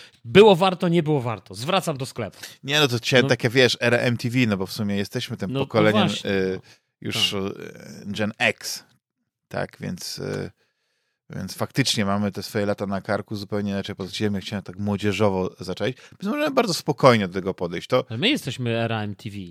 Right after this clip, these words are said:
Speaker 1: My się wychowaliśmy na M T V. Dzisiejsza młodzież, podejrzewam, że ma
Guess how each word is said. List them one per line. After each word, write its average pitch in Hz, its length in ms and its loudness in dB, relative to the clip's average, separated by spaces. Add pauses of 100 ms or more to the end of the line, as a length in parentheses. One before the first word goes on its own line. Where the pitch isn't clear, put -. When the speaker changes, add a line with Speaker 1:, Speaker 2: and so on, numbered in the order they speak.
(120)
Speaker 1:
My 113 140 -8
się 151 140 -8
wychowaliśmy 101 600 -10
na 95 140 -14
M 92 100 -16
T - 140 -20
V. 90 120 -18
Dzisiejsza 117 520 -6
młodzież, 131 420 -6
podejrzewam, 131 580 -8
że 135 360 -6
ma 135 140 -8